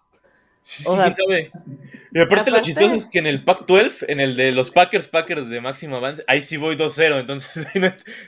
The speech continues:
Speaker 1: no termino por entender <laughs> esto.
Speaker 2: No, aparte yo la primera semana perdí de que ciento quince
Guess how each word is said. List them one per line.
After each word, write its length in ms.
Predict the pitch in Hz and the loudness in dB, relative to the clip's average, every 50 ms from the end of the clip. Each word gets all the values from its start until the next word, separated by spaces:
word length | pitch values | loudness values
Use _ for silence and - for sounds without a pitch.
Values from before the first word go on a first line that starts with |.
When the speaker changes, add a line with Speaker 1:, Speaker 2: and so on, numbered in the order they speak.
| 135 | -10
Speaker 1:
no 120 | 156 165 - | -10 -4 -2
termino 280 | - 165 160 170 165 131 | 0 0 2 2 0 0
por 160 | 147 151 151 | 2 2 2
entender 600 | 151 147 147 147 151 151 160 170 160 170 160 156 | 0 2 0 -2 0 2 2 2 2 0 -4 -6
<laughs> 40 | - | -6
esto. 260 | 220 185 - _ 226 214 208 - - - _ _ _ - - - - _ _ - - - - _ - - - - - - - _ _ | -10 -10 -8 _ -8 -8 -8 -8 -14 -20 _ _ _ -18 -18 -18 -18 _ _ -16 -16 -16 -16 _ -20 -20 -20 -20 -20 -20 -20 _ _
Speaker 2:
No, 140 | - 202 233 | 0 4 4
aparte 640 | 233 208 180 - 175 196 196 208 208 208 269 254 240 | 6 6 4 4 0 0 0 0 -2 0 -2 0 0
yo 80 | 262 262 | 0 0
la 140 | 269 285 | 0 -2
primera 300 | - 220 202 208 214 233 | -2 -4 -4 -4 -6 -6
semana 500 | 226 269 226 233 233 226 226 247 311 - - | -6 -8 -6 -6 -8 -8 -6 -8 -8 -6 -4
perdí 520 | 220 196 180 165 165 175 170 170 170 175 | -4 -4 -2 -4 -4 -6 -6 -4 -6 -4
de 160 | 175 185 180 | -6 -6 -6
que 120 | - 160 170 | -6 -8 -10
ciento 460 | 170 - 196 202 208 208 - 233 233 | -6 -4 -4 -4 -4 -6 -10 -12 -10
quince 360 | - 254 262 285 277 - 320 | -12 -12 -12 -12 -8 -6 -6